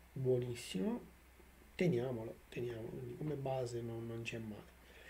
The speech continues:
Poi iniziamo con i difensori esterni, quindi Fausto Grillo, eh, Fausto Grillo è un gran giocatore. Marcatura a sedici,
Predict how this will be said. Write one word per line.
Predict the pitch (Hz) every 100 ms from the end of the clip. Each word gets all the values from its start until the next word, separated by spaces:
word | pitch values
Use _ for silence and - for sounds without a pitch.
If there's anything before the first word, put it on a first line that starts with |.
| - - -
Poi | - 190
iniziamo | 160 - 160 139
con | 127 131
i |
difensori | 131 - 135 151 180
esterni, | 170 - 139 139 160 135
quindi | 123 120
Fausto | 143 156 - 143
Grillo, | 156 165 135 117 110 - - - - - - - - -
eh, | 123 113
Fausto | 110 123 120 123
Grillo | 135 127 113
è | 107
un | 110 101 95
gran | 104 117 107
giocatore. | 110 107 107 107 113 - - 113 - - - - - - - - - - - - -
Marcatura | 117 113 - - -
a |
sedici, | - - - 92 90 -